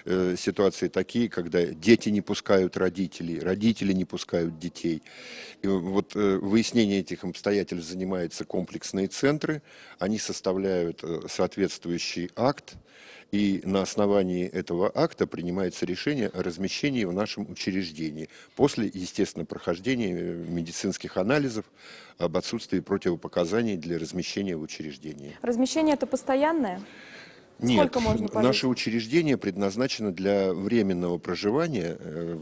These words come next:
Speaker 1: граждане, которые проживают в социальной гостинице, э,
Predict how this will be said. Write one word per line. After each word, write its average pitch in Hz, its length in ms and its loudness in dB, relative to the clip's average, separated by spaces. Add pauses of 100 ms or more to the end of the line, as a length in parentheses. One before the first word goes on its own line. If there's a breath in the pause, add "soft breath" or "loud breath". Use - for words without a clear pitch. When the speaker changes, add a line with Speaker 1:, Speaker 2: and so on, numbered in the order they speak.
(440)
Speaker 1:
граждане, 107 480 4
которые 98 480 2 (340 loud breath)
проживают 98 460 2
в - 40 -6
социальной 95 520 0
гостинице, 110 800 -2 (600 loud breath)
э, 87 600 -2